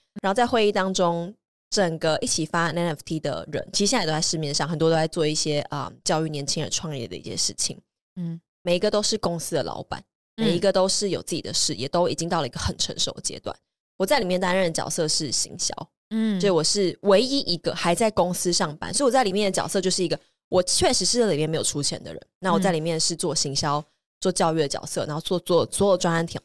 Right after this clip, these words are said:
Speaker 1: 统整，再找到我的一个伙伴进来加入。
Speaker 2: 嗯。
Speaker 1: 我那一刻感觉到的是，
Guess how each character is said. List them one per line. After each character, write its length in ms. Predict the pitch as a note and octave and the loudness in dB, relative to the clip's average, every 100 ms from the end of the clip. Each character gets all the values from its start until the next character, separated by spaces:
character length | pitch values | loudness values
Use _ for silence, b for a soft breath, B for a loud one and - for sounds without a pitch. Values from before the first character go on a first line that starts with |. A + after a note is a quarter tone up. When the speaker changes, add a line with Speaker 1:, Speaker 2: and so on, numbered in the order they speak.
| - | -4
Speaker 1:
统 220 | D#3 D#3+ | -2 0
整， 180 | - - - | 0 0 0
再 120 | G3 | 0
找 160 | - | 0
到 160 | G#2 E3+ | 0 0
我 80 | D3 | 0
的 80 | - | -2
一 40 | |
个 80 | D3 | -4
伙 140 | - | -4
伴 200 | - D#3 | -4 -4
进 100 | D3+ | -4
来 120 | C#3+ | -6
加 160 | - C2+ | -6 -6
入。 200 | D#2 E2 _ _ _ _ | -6 -8 _ _ _ _
Speaker 2:
嗯。 80 | F#3+ | -2
Speaker 1:
我 60 | |
那 140 | A#3 F4 | 0 2
一 60 | |
刻 160 | C4+ D4 | 2 0
感 180 | B3 D3+ | 0 0
觉 100 | D3 | 0
到 180 | F3 F3+ | 2 2
的 80 | E3 | 2
是， 280 | - E3 | 0 0